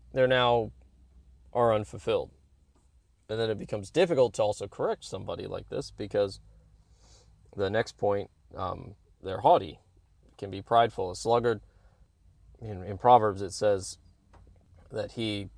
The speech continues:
you know, a sluggard says that he, uh, is wiser than seven men who give a good answer.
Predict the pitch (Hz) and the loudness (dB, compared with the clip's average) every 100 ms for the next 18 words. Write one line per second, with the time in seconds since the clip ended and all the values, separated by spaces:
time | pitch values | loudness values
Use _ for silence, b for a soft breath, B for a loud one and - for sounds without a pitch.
0 | - 110 95 98 - _ - - - 104 | -14 -10 -10 -12 -16 _ -20 -20 -10 -2
1 | 127 127 120 107 101 - - - _ - | 4 4 4 0 -6 -18 -20 -20 _ -4
2 | 107 101 98 98 110 104 98 92 90 - | -4 -4 -8 -10 -8 -6 -6 -8 -10 -10
3 | 104 98 107 123 123 113 110 101 - 104 | -10 -8 4 6 6 2 -2 -2 -2 -2
4 | 98 98 98 101 104 101 95 92 87 - | -2 -6 -8 -8 -8 -8 -8 -10 -12 -14
5 | - | -18